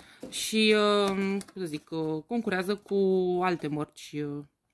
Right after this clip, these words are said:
mai cunoscute decât, uh, ce este asta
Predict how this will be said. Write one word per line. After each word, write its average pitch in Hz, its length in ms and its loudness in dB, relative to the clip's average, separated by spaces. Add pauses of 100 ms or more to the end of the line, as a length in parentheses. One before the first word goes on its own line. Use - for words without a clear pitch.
(1160)
mai 180 200 0
cunoscute 160 500 -4
decât, 143 420 -6
uh, 139 580 -4 (640)
ce - 120 -12
este 160 500 -2
asta 160 240 -14